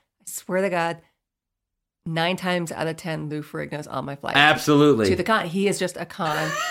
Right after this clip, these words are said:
Speaker 2: <laughs>
Speaker 1: regular.
Speaker 2: Yeah.
Speaker 1: And he seems like a really nice guy. I always see his
Speaker 2: He
Speaker 1: table
Speaker 2: is.
Speaker 1: set up.
Speaker 2: He's a sweet
Speaker 1: And
Speaker 2: guy.
Speaker 1: you got to write an episode with Lou Ferrigno in it. Was that,
Speaker 2: That's right.
Speaker 1: was that like, "Oh my God, I'm writing for the Hulk"?
Speaker 2: It was,
Speaker 1: I mean,
Speaker 2: it
Speaker 1: 'cause you
Speaker 2: was.
Speaker 1: know, say, say you're friends with Nathan Fillion
Speaker 2: Sure.
Speaker 1: and you're friends with Alan Tudyk, where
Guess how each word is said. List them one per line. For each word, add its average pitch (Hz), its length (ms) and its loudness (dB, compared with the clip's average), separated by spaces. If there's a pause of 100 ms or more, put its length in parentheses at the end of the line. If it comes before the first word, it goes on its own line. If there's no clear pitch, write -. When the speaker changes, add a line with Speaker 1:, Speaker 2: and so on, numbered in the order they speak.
(100)
Speaker 2:
<laughs> - 460 4
Speaker 1:
regular. 208 500 2
Speaker 2:
Yeah. 131 180 8
Speaker 1:
And 226 100 4
he 233 60 4
seems 262 240 0
like 202 120 2
a 175 120 2
really 180 320 2
nice 202 220 0
guy. 226 220 2
I 175 60 -2
always 185 280 2
see 190 140 2
his 185 100 0
Speaker 2:
He 196 120 2
Speaker 1:
table 135 160 8
Speaker 2:
is. 220 80 6
Speaker 1:
set 202 120 4
up. 180 120 0
Speaker 2:
He's - 100 -8
a - 40 -8
sweet - 220 2
Speaker 1:
And 214 100 4
Speaker 2:
guy. - 180 8
Speaker 1:
you 220 100 4
got 226 240 4
to 202 120 -4
write 190 220 2
an 180 80 -2
episode 185 400 -4
with 165 160 -6
Lou 175 180 2
Ferrigno 170 400 -2
in 214 120 0
it. 202 100 0
Was 170 160 2
that, 190 60 4
Speaker 2:
That's 196 240 6
right. 101 240 4
Speaker 1:
was 214 100 0
that 226 140 4
like, 226 260 2
"Oh 185 140 0
my 202 160 2
God, 220 200 4
I'm 180 140 0
writing 156 220 0
for 196 120 -6
the 180 100 0
Hulk"? 196 300 2
Speaker 2:
It 147 160 6
was, 147 320 6
Speaker 1:
I 262 60 6
mean, 262 120 6
Speaker 2:
it - 20 6
Speaker 1:
'cause 135 120 4
you 143 60 6
Speaker 2:
was. 285 160 10
Speaker 1:
know, 302 240 4
say, 262 300 2
say 240 180 0
you're 226 200 0
friends 185 440 -4
with 180 220 -6
Nathan 175 260 -4
Fillion 160 380 -4
Speaker 2:
Sure. 151 120 6
Speaker 1:
and 170 80 0
you're 170 120 -8
friends 160 220 -6
with 151 100 -10
Alan 156 180 -2
Tudyk, 180 340 -4
where 160 240 -2